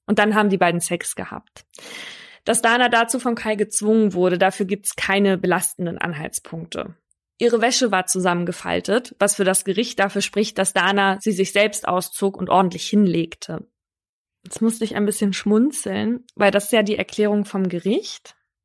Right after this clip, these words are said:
Und der Clemens von Funk, <laughs> der sich immer unsere Fälle vorher <laughs> immer durchliest, hat dazu geschrieben,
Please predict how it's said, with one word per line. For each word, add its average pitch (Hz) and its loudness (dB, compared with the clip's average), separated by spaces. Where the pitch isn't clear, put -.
Und 214 4
der 196 4
Clemens 240 2
von 196 -4
Funk, 240 -2
<laughs> - -10
der 220 2
sich 214 -2
immer 202 0
unsere 196 -2
Fälle 220 0
vorher 214 0
<laughs> - -4
immer 202 2
durchliest, 262 0
hat 220 0
dazu 208 2
geschrieben, 240 2